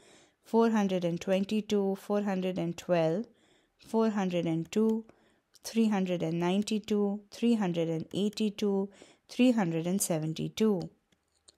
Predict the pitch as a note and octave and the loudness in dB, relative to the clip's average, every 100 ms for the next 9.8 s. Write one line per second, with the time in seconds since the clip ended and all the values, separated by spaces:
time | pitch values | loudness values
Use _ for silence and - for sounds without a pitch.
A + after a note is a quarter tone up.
0 | _ _ _ _ _ - - A#3 A#3 C#4 | _ _ _ _ _ -8 0 2 4 4
1 | B3 G3 F#3 F3+ F3 G#3+ - A#3 A3+ - | 4 2 0 -2 -2 -4 -2 -2 -2 -2
2 | G#3+ G#3+ G#3 G#3+ - - A3 A#3 A3+ G3+ | 0 0 0 -6 -6 -2 0 2 2 0
3 | F#3+ F3+ E3+ F3 G3 G3+ A3 G#3+ - G#3+ | 0 -2 -2 0 0 0 -2 -2 -2 -2
4 | G#3 G#3 - - _ _ - - A#3 A#3+ | -2 -2 -6 -20 _ _ -12 0 2 2
5 | A#3 G#3+ F3 E3 E3+ G3 - E3 D#3 D3 | 2 0 -2 -2 -2 -2 -2 -4 -4 -8
6 | D#3+ - G3+ F#3 E3+ - _ _ _ _ | -8 -4 -2 -2 -6 -14 _ _ _ _
7 | _ - - _ _ _ _ _ _ - | _ -20 -20 _ _ _ _ _ _ -2
8 | - G#3+ A#3 A3+ G3+ F3+ E3+ E3+ F3 F3+ | 2 4 4 2 2 0 0 0 0 -2
9 | G#3 A3 A3 - G#3+ G#3 G#3 | -2 -4 -6 -6 -2 0 0